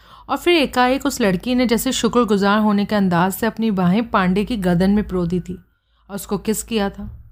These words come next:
और ऐन उसी घड़ी मुझे पांडे के पीछे एक साया दिखाई दिया था। उस साया का एक हाथ हवा में उठा था और फिर हाथ गायब हो गया था और पांडे लड़की के ऊपर ढेर हो गया था। उसके बाद वो साया जैसे अंधेरे से प्रकट हुआ था,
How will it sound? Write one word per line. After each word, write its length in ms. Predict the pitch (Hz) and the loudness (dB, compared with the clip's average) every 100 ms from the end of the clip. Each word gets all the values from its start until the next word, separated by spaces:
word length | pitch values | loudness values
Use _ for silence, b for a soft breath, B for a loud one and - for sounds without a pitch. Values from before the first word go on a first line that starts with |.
| - - _ - | -20 -20 _ -12
और 140 | 208 - - | -10 -10 -6
ऐन 300 | 214 233 247 | 0 2 2
उसी 220 | 226 226 | 2 0
घड़ी 260 | 180 196 226 | 2 2 2
मुझे 220 | 214 220 | 2 -2
पांडे 400 | - 180 185 233 | -2 0 0 0
के 140 | 226 | -4
पीछे 300 | 180 175 226 | -4 -6 -4
एक 80 | 233 | -6
साया 360 | - 208 185 190 | -2 2 2 2
दिखाई 320 | 196 185 180 | 0 0 -2
दिया 240 | 180 170 | 0 -2
था। 300 | 170 185 - _ _ _ _ _ | -4 -12 -20 _ _ _ _ _
उस 200 | 220 - | -16 -6
साया 440 | 214 185 208 233 | -2 0 2 2
का 540 | 254 - - 202 208 - | 0 -8 -8 -4 -4 -4
एक 240 | 226 254 - | -2 -2 0
हाथ 180 | 202 202 | -2 -2
हवा 280 | - 175 185 | -2 2 2
में 120 | 196 | 2
उठा 240 | 185 180 175 | 0 -4 -8
था 340 | 190 202 - _ _ _ - | -12 -20 -20 _ _ _ -14
और 100 | 196 | -14
फिर 180 | - 208 | -6 -6
हाथ 320 | 170 185 170 170 - | 0 2 2 -2 -4
गायब 320 | 165 180 185 | -2 0 0
हो 100 | 180 | -2
गया 200 | 175 170 | -2 -6
था 220 | 170 190 _ _ _ _ _ _ - | -8 -20 _ _ _ _ _ _ -12
और 60 | 202 | -8
पांडे 480 | 226 202 196 190 185 | 0 2 4 2 2
लड़की 380 | 196 190 233 | 2 2 0
के 140 | 220 202 | -2 -2
ऊपर 220 | 180 214 | -2 -2
ढेर 340 | 180 180 185 | 0 2 2
हो 120 | 185 170 | 0 -2
गया 220 | 175 170 | -4 -6
था। 220 | 170 180 _ _ _ _ _ | -8 -16 _ _ _ _ _
उसके 220 | 202 - 208 | -20 -10 -6
बाद 220 | 202 196 | -2 0
वो 100 | 220 | -2
साया 380 | - 202 196 220 | 0 2 2 2
जैसे 260 | 226 220 | 0 -2
अंधेरे 360 | 180 196 202 208 | 0 2 2 2
से 140 | 269 | -2
प्रकट 400 | - 190 180 214 | -2 -4 -2 -2
हुआ 180 | 208 180 | 0 -2
था, 200 | 175 | -4